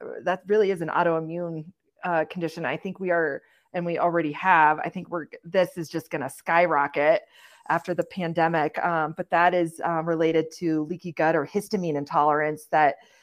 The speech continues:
um, for some folks that has a gut component to that as well. Um, and just an, an overall imbalance in the gut.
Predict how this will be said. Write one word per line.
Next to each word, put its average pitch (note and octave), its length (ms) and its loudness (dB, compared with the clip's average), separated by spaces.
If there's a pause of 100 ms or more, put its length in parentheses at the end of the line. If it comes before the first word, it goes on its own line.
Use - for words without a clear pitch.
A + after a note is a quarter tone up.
(200)
um, E3 480 4
for F#3 80 -6
some F3 420 -4
folks E3 480 2
that D#3 260 4
has E3+ 360 0
a C#3+ 500 2
gut F#3 260 2
component F3 600 -6
to - 160 -10
that E3+ 340 2
as D#3 160 -2
well. D#3 540 4 (500)
Um, E3+ 420 4
and G3 140 -2
just B3 220 -8
an, D#4+ 240 -2
an G3 120 0
overall A#3 400 2
imbalance E3+ 540 0
in E3+ 100 -6
the D3+ 80 -2
gut. C3 360 2